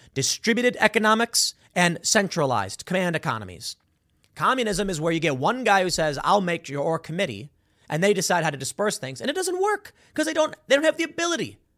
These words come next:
And then you have capitalism, which the left confuses with corporatism, where people just decide, "I,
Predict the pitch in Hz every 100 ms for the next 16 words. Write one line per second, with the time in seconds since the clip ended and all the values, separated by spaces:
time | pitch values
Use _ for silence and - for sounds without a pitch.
0 | - - - - _ - 185 196 190 -
1 | 240 - 175 139 117 160 202 _ _ _
2 | _ 156 160 165 175 202 - 170 143 170
3 | 151 139 131 - 254 254 - 127 123 135
4 | 170 _ _ _ _ _ _ _ _ _
5 | 185 - 156 170 170 143 - 170 254 214
6 | 98 - _ _ _ 147 147